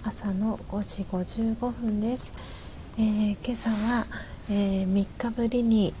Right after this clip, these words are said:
えー、音を楽しむラジオをお届けしております。えー、今ですね、えー、ライブ配信を始めてから、えー、一時間が、えー、ちょうど一時間が経過しました。えー、今朝はですね、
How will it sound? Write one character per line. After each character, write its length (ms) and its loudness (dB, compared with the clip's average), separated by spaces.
え 260 2
ー、 20 -4
音 280 -2
を 120 0
楽 300 0
し 160 -2
む 160 2
ラ 160 2
ジ 220 0
オ 60 2
を 180 0
お 60 -2
届 480 -2
け 40 0
し 120 -8
て 120 -6
お 140 -2
り 120 0
ま 280 2
す。 160 -10
え 40 0
ー、 580 2
今 240 2
で 160 0
す 140 -8
ね、 260 8
え 140 2
ー、 60 0
ラ 100 2
イ 80 2
ブ 100 -2
配 260 2
信 300 -2
を 60 -4
始 300 -4
め 180 0
て 160 -2
か 180 -2
ら、 160 0
え 360 2
ー、 20 -2
一 240 -4
時 140 -2
間 320 -2
が、 240 0
え 160 2
ー、 20 -6
ち 160 -4
ょ 60 0
う 40 -2
ど 260 -2
一 220 -4
時 100 0
間 280 -4
が 280 -2
経 200 -2
過 160 -4
し 160 -6
ま 240 0
し 100 -4
た。 200 0
え 200 4
ー、 100 -2
今 80 0
朝 240 0
は 140 0
で 120 -2
す 160 -10
ね、 280 4